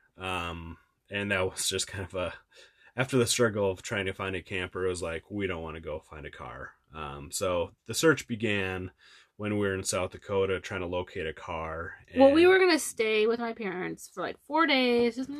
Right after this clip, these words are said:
Speaker 2: come say hey, see 'em, spend time with the family that was out there, go to our storage unit, you know, spend a few hours, get organized, and head on our way.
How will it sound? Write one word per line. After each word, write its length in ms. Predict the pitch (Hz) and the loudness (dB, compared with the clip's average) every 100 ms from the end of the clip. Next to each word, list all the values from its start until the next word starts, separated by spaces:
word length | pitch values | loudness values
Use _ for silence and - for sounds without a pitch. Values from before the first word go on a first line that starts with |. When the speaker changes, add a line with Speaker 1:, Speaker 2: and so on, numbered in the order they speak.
| 294 | -4
Speaker 2:
come 180 | 240 294 | -4 -2
say 180 | 415 427 | -2 0
hey, 720 | 381 349 339 330 320 320 320 311 - - - - _ | 2 4 6 6 6 6 4 0 -8 -20 -20 -20 _
see 320 | - - 302 294 | -10 2 4 8
'em, 440 | 277 269 262 262 | 8 8 8 4
spend 300 | 262 233 240 | 0 -2 0
time 200 | 247 226 | 2 2
with 120 | 233 | 0
the 80 | 233 | -4
family 320 | 233 214 208 208 | -4 -4 -2 0
that 100 | 214 | 0
was 100 | 214 | 2
out 240 | 190 190 | 2 2
there, 540 | 190 185 185 180 180 190 | 0 -2 0 -2 -2 -4
go 240 | 190 185 | 0 4
to 60 | 220 | 6
our 140 | 247 | 6
storage 360 | 247 214 202 196 | 6 2 2 2
unit, 400 | 202 196 190 185 | 2 2 2 0
you 100 | 190 | -2
know, 160 | 185 175 | -2 -2
spend 280 | - 175 185 | -4 -6 -6
a 20 | |
few 220 | - 220 | -2 2
hours, 500 | 196 190 185 185 180 | 4 6 4 2 0
get 140 | 190 196 | -2 0
organized, 800 | 196 180 175 170 165 170 - _ _ _ 196 | 0 0 0 -2 -4 -6 -10 _ _ _ -4
and 140 | 202 | -2
head 160 | 185 160 | 0 0
on 120 | 160 | 0
our 100 | 170 | 6
way. 260 | 269 - | 6 6